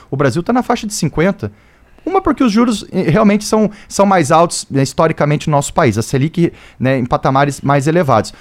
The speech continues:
Mas outra é porque falta esse conhecimento que o crédito, eh, ele deve ser utilizado pra empreendedorismo, né, com realmente cautela e um endividamento saudável,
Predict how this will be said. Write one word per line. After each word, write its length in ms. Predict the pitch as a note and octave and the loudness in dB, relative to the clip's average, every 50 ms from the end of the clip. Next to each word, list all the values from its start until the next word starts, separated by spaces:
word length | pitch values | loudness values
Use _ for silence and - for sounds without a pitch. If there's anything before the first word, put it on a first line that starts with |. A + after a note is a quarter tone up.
| - - | -12 -6
Mas 220 | - A#3 A3+ F3+ G#3 | -2 -2 0 0 0
outra 160 | B3 - C4+ | 0 -2 -2
é 20 | |
porque 220 | - B3+ A3 - A#3+ | -6 -4 -4 -4 -4
falta 440 | - - - G3 A3 C#4 D4 - G#3+ | -2 0 2 2 2 2 0 -2 -4
esse 160 | - - G3+ | -6 -6 -4
conhecimento 520 | - G3+ G3 F#3 - - F#3 A3 A3 - | -2 -2 -2 0 0 0 -2 -2 -2 -2
que 100 | - - | -4 -4
o 40 | A3+ | -4
crédito, 460 | - - G3 G#3+ C4 C4+ - - G3+ - - - - | -2 -2 -2 0 0 -2 -2 -4 -8 -8 -10 -10 -6
eh, 160 | - D#3+ - - | -4 -2 -2 0
ele 340 | F3+ G3 G#3 G#3 G#3 G#3 - - | 0 2 2 2 0 0 -4 -10
deve 520 | - C#3+ D#3+ G#3+ A3 G#3+ F#3 C3 A#2+ C3 A#2+ | -4 0 2 4 6 4 4 2 0 -4 -4
ser 260 | - - D3 C#3 C3+ | -2 0 0 0 0
utilizado 480 | B2+ - C#3+ B2+ A2+ B2 C3+ C#3 C#3 | -2 -6 -6 -4 -2 0 0 0 0
pra 140 | - - C3+ | -2 -2 -4
empreendedorismo, 640 | C3 B2 C3+ C3+ B2+ A#2 A#2 B2 A2 G#2 G2 E2+ F2 - _ _ _ _ _ _ _ - | -2 -2 -2 -2 -2 -2 -2 -2 0 0 -2 -4 -6 -14 _ _ _ _ _ _ _ -10
né, 140 | G#2+ A2 A#2 | -8 -8 -8
com 320 | - - G#3 G#3 B3 B3+ | -4 0 2 4 4 6
realmente 320 | A#3 A3 D#3+ D3+ E3 - | 4 4 2 2 -2 -4
cautela 680 | - - - F#3+ F3+ F3+ - F#3+ D#3+ D#3 E3+ F#3 G#3+ A3 - - - - | -4 -2 0 0 0 0 0 2 2 4 4 2 0 0 -4 -8 -6 -2
e 100 | G#3+ A3+ | 2 2
um 60 | G#3+ | 4
endividamento 540 | G#3 F#3+ F#3 G3 G3 F#3+ F#3 D#3 D3 D3+ - | 4 2 2 0 -2 -2 -2 -2 -2 -4 -4
saudável, 480 | - G#3 G#3 F#3+ G2 - F#2+ F2+ - | -4 -4 -2 -2 -2 -2 -4 -4 -8